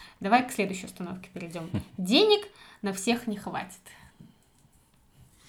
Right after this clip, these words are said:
Speaker 2: Ну, это чё, просто оправдание? Не, это факт. Распределение ресурсов так, что они перетекают к
Speaker 1: Ну, ты
Speaker 2: одним.
Speaker 1: думаешь, что, типа, якобы вот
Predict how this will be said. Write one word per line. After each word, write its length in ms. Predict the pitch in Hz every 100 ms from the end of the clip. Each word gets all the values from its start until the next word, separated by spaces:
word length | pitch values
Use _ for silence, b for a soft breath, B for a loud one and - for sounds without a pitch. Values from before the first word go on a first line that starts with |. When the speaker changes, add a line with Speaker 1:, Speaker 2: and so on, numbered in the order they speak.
| B B B B B -
Speaker 2:
Ну, 300 | 202 220 220
это 720 | 208 196 190 180 165 156 143
чё, 260 | 139 151 123
просто 640 | - 156 160 - 135 123
оправдание? 840 | 104 120 127 131 117 139 151 139 120
Не, 220 | 165 104
это 280 | 127 123 110
факт. 480 | - 131 104 - -
Распределение 880 | 135 127 135 131 139 147 120 104
ресурсов 640 | 98 107 - - - 92 -
так, 280 | 147 147
что 440 | - - - 98 92
они 600 | 95 104 113 107 101 92
перетекают 720 | - 104 - 104 110 98 92 - -
к 180 | - -
Speaker 1:
Ну, 160 | 269 -
ты 80 | -
Speaker 2:
одним. 120 | 180
Speaker 1:
думаешь, 220 | 196 -
что, 180 | - 254
типа, 260 | 247 240 208
якобы 540 | 196 190 185 185 180 175
вот 260 | 185 185